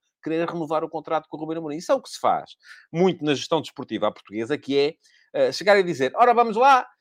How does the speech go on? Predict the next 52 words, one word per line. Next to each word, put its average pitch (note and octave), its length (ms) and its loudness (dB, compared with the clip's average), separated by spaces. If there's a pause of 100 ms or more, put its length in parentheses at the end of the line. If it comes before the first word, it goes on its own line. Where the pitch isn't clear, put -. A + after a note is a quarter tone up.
(240)
vamos G#3+ 320 0
passar A#3+ 500 2
lá G#3 140 6
para A#3 160 2
fora B3+ 480 4
a G3+ 60 2
mensagem G#3+ 720 2
de F#3+ 100 -8
que - 80 -16
estamos A#3 360 -2
com G3 100 -2
o E3+ 100 0
treinador." G#2 480 -6 (520)
Eu F#4 100 -4
acho - 140 -4
que - 80 -20
para A3+ 100 -6
isso A3+ 180 -8
não A#3+ 160 0
é A#3 60 2
preciso, E3 880 -6 (380)
ah, D3+ 360 2
ah, D3+ 320 0
renovar F#3 320 -2
contrato F#3+ 400 -6
com F#3+ 60 -6
o F#3 40 -6
treinador F#3 360 -8
agora. F3 400 -4
As A#3+ 140 -12
contas A3+ 320 -10
fazem-se G3 360 -4
no F#3+ 80 -12
final E3+ 280 -6
de - 80 -18
cada G2 200 -4
época. - 360 -14 (320)
Eu C4+ 80 0
estou F3+ 200 -4
convencido D#3+ 680 -4 (260)
que F#3+ 260 -2
o - 60 -4
Ruben D3 240 0
Amorim A#2 240 -4
está B2+ 220 0
a A2+ 40 0
fazer B2+ 380 -6
um A#2 60 -14
excelente D3 320 -6
trabalho A2+ 280 -2
no F2+ 60 -12
Sporting. - 400 -20